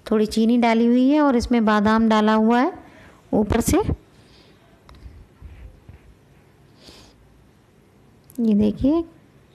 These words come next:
इसको हमने इस तरीके से तैयार कर लिया है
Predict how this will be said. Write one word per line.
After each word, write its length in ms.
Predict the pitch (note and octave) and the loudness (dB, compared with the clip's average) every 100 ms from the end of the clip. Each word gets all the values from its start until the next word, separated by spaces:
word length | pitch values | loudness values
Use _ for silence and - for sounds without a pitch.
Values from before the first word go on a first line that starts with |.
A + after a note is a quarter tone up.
| - - - _ _ - | -20 -20 -20 _ _ -10
इसको 260 | - - | -6 -4
हमने 320 | G3 G3+ A3+ | 0 0 0
इस 160 | G4+ - | -2 -4
तरीके 320 | G#3 G#3 - | -4 -4 -4
से 140 | G3+ G#3 | -4 -2
तैयार 340 | G#3 G3 G#3 - - - _ _ _ | -2 0 -2 -4 -12 -20 _ _ _
कर 120 | - G3+ | -4 0
लिया 280 | G#3+ G#3 G#3 | 0 0 0
है 160 | B3+ | 0